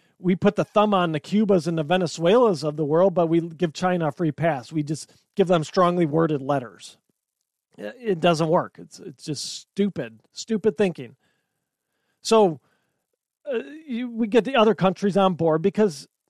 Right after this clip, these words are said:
you have to, you have to start, you know, moving, uh, everybody else out too, or get them to move out. You can't, you know, necessarily force them, but get these other countries moving out. Now, there's one other factor here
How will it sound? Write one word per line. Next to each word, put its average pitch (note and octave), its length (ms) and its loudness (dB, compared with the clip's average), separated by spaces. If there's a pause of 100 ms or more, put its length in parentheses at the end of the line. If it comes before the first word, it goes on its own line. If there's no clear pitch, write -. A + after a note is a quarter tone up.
(160)
you A#3 300 -2
have E3+ 220 4
to, C#3+ 120 -12
you C#3+ 200 -2
have D#3 120 0
to E3 140 -10
start, D#3 320 -4 (360)
you E3+ 220 -8
know, D3+ 80 -4
moving, D3 320 -4
uh, D3 220 -4
everybody C#3+ 460 -2
else C#3+ 260 0
out C3 200 -12
too, A#2+ 420 -10
or C#3 100 -18
get C#3+ 240 -12
them C#3 220 -6
to C3 60 -6
move B2+ 240 -6
out. B2 140 -6
You B2 140 -10
can't, C3 320 -14 (240)
you C#3 100 -20
know, A#2+ 140 -20
necessarily B2 320 -18
force E3 400 0
them, D#3 180 -4
but C3+ 160 -6 (340)
get A3 160 -4
these E3 160 -4
other C#3+ 160 0
countries C3 460 -12
moving B2 260 -14
out. A2 140 -18 (760)
Now, B3 220 4
there's G#3 240 2
one G#3 140 4
other F#3 180 4
factor D3+ 480 0
here C3 340 -10